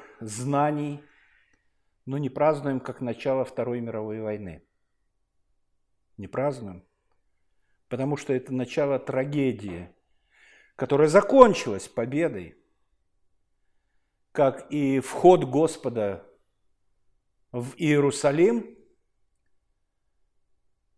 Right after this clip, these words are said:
закончился победой, воскресением Его из мёртвых, светлым праздником,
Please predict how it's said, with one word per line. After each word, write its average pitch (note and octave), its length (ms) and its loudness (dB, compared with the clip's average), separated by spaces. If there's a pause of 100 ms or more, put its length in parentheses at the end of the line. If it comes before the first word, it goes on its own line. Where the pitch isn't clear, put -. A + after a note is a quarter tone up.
(360)
закончился F3+ 760 4
победой, C3+ 960 2 (500)
воскресением B2 1080 -4
Его G#2 460 -6 (340)
из G#2 260 -10
мёртвых, G#2 640 -10 (580)
светлым E3+ 760 0 (960)
праздником, B2+ 960 -2